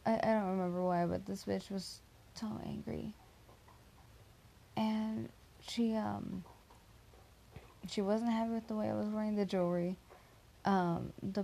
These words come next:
person I was with was, you know, we were having fun with it, and, like, she,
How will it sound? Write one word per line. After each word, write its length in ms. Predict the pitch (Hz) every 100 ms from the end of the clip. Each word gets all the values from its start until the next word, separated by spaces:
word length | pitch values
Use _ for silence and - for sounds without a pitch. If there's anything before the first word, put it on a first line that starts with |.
| -
person 540 | - 247 269 - 302 277
I 160 | 262
was 260 | 262 277 277 311
with 400 | 320 320 - - - -
was, 600 | 262 226 214 196 196 - - - - - - - - 208
you 80 |
know, 140 | 196 180
we 140 | 190
were 140 | 196 208
having 300 | 202 185 185
fun 280 | 202 202
with 160 | 233 233
it, 180 | 294 - - - - - - - - -
and, 580 | 214 202 85 - - - - - - - -
like, 180 | - - - 214 -
she, 240 | 214 196